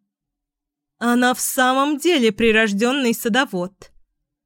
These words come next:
В простых терракотовых горшках всё цвело, колосилось и плодоносило, превращая городское пространство в зелёный оазис.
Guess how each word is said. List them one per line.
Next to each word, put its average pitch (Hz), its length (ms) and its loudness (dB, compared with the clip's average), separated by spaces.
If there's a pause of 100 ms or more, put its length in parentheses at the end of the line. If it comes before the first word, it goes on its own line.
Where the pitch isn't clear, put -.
(720)
В - 120 -20
простых 214 480 -2
терракотовых 202 680 0
горшках 196 520 -2
всё - 280 -4
цвело, 202 640 -2
колосилось 214 800 -2
и 208 60 -4
плодоносило, 202 1040 -2
превращая 214 640 0
городское 202 560 0
пространство 202 720 -4
в 175 60 -4
зелёный 196 520 0
оазис. 180 760 -2